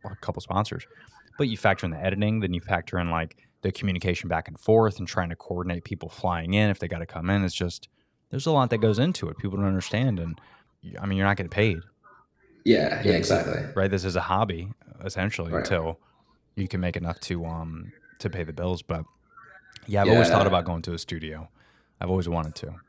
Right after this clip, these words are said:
Speaker 2: Yeah, exactly. And I, I do feel like the thing that sucks about it, though, is it just limits, like, from a guest standpoint, like,
Speaker 1: Mm.
Speaker 2: gosh, like, you're literally,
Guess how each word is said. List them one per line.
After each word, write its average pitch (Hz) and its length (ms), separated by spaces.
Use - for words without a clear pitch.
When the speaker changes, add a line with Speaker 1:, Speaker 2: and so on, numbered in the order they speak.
Speaker 2:
Yeah, 110 300
exactly. 101 500
And 135 100
I, 113 140
I 110 40
do 143 160
feel 139 200
like 95 160
the 98 80
thing 95 160
that 90 140
sucks - 280
about 82 260
it, 82 140
though, 82 140
is - 200
it 82 120
just 90 400
limits, 92 420
like, 80 120
from 92 200
a 85 60
guest 90 380
standpoint, 123 600
like, - 180
Speaker 1:
Mm. 95 120
Speaker 2:
gosh, 85 420
like, 90 260
you're 107 180
literally, 113 340